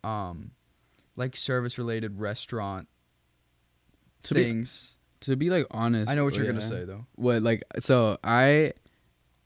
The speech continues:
Speaker 2: I don't go to restaurants very often because they're crazy expensive. I felt so bad, too. Like, I was like, I literally ordered pasta with pesto on top, and it was, like,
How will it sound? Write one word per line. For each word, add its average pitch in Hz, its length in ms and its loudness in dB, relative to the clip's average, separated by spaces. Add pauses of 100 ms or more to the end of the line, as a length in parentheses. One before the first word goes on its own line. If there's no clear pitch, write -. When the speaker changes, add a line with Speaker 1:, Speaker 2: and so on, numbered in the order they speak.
(200)
Speaker 2:
I 127 100 6
don't 156 120 6
go 143 100 4
to 127 80 6
restaurants 117 400 2
very 113 180 2
often 107 280 0
because 104 240 0
they're 101 180 -2 (360)
crazy 107 340 -2
expensive. 101 640 -4
I 110 100 0
felt 139 240 2
so 120 180 2
bad, 101 280 -2
too. 107 180 -4
Like, 107 180 -4 (320)
I - 80 -6
was 113 40 0
like, 104 160 0 (100)
I 120 80 4
literally 143 280 6
ordered 123 340 4 (480)
pasta 127 640 0 (460)
with 110 160 -4
pesto 113 340 -2
on 104 100 0
top, 98 300 -4
and 104 100 0
it 101 40 -2
was, 101 120 -6
like, 101 200 -6